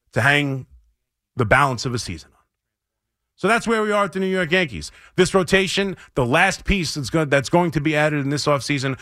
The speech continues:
was introduced today. And I feel good about him. I think it's a great bargain. I think it's a great contract. And I feel pretty comfortable he'll be a really, really lock-solid number four or a pretty good three.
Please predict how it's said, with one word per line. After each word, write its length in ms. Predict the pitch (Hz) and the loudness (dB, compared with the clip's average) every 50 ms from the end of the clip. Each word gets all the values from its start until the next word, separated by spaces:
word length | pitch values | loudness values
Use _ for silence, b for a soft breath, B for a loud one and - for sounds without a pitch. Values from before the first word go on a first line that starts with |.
| B B B | B B B
was 140 | B 127 110 | B 0 2
introduced 460 | 139 143 135 135 131 135 127 - - | 2 0 0 -2 -2 -2 -2 -2 -4
today. 300 | - 95 - 82 85 - _ _ _ _ _ _ _ _ _ _ _ _ _ _ _ _ _ _ _ _ _ _ _ _ - | -4 -2 -2 -2 -2 -4 _ _ _ _ _ _ _ _ _ _ _ _ _ _ _ _ _ _ _ _ _ _ _ _ 0
And 120 | - 127 135 | 2 4 4
I 80 | 156 | 4
feel 180 | - - 220 208 | 4 4 2 2
good 220 | 147 104 170 220 | 2 2 2 2
about 260 | 254 180 175 156 147 | 4 2 2 2 4
him. 320 | 139 185 240 226 196 175 143 _ _ _ _ _ _ - | 2 0 0 -2 -6 -12 -14 _ _ _ _ _ _ 0
I 100 | - 131 | 0 0
think 200 | 117 139 170 139 | 2 2 0 0
it's 120 | 127 107 | -2 -4
a 40 | - | -4
great 280 | 98 95 143 151 151 113 | -2 0 0 0 2 2
bargain. 340 | - 139 156 190 190 202 175 | 2 2 2 2 0 0 -2
I 60 | 135 | 0
think 180 | 110 147 123 | 0 -2 -4
it's 100 | 120 - | -2 -6
a 40 | 113 | -6
great 280 | 92 92 131 139 147 - | -2 0 0 0 0 0
contract. 520 | - 151 156 151 - 170 160 160 - - B B B B | 2 2 2 2 2 2 0 0 0 -4 B B B B
And 100 | 127 131 | 2 2
I 80 | 143 143 | 2 2
feel 180 | - 160 143 | 0 -2 -4
pretty 260 | 107 - 196 202 202 - | -2 0 0 0 0 0
comfortable 580 | - 180 180 147 - 156 131 139 151 147 - B B B B | 0 0 0 0 -2 -4 -4 -2 -4 -4 -6 B B B B
he'll 160 | - 175 180 | -2 -2 -2
be 180 | 151 127 135 120 | 0 -2 -2 0
a 160 | 110 107 107 | 0 -2 -2
really, 520 | 101 104 117 147 196 226 202 165 127 110 101 | -2 -2 -2 0 0 0 0 0 -2 -2 -4
really 360 | 110 127 175 185 160 135 117 | -2 -2 -2 -2 0 0 -2
lock-solid 920 | 107 107 113 143 180 165 - - - - - 170 147 143 143 139 131 127 | 0 0 2 4 4 4 2 0 -4 -2 2 4 4 4 4 2 0 -2
number 200 | 135 131 127 117 | -2 -2 -4 -6
four 380 | - - 135 131 127 127 127 | -6 -6 -4 -4 -2 -4 -4
or 200 | 131 - 117 110 | -4 -2 -2 -2
a 60 | 98 90 | -2 -2
pretty 280 | - - 156 151 147 | -2 -4 -2 -2 -2
good 220 | 127 131 131 113 - | -4 -4 -4 -6 -4
three. 320 | - 104 95 82 73 71 | -4 -2 -2 -2 -2 -8